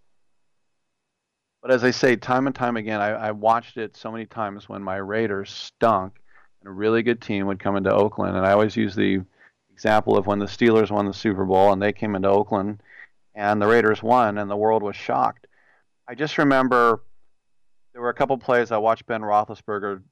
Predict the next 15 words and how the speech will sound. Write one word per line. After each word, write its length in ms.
drop 320
back, 420
and 260
it, 220
it 120
seemed 220
like 120
the 80
Steelers 400
were 80
going 260
half 360
speed. 640
If 160
you, 440